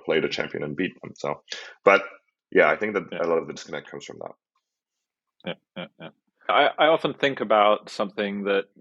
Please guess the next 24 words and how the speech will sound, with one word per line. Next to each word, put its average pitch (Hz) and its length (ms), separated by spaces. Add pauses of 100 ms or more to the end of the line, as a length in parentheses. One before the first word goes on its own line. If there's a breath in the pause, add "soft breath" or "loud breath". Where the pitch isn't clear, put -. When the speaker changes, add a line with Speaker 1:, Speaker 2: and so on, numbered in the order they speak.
(140)
Speaker 2:
Jeremy 95 540
Howard 92 320
says 98 180
in 92 160
the 90 60
Fast - 300
A 95 80
I 90 140
course, 90 360
which 92 140
is, 87 100 (180)
like, 87 220 (600)
deep 147 180
learning 113 480
is, 95 480
at - 120
least 123 220
at - 60
the 101 60
moment, 95 380
a 101 60
deeply 92 580
artisanal 120 560
practice, - 680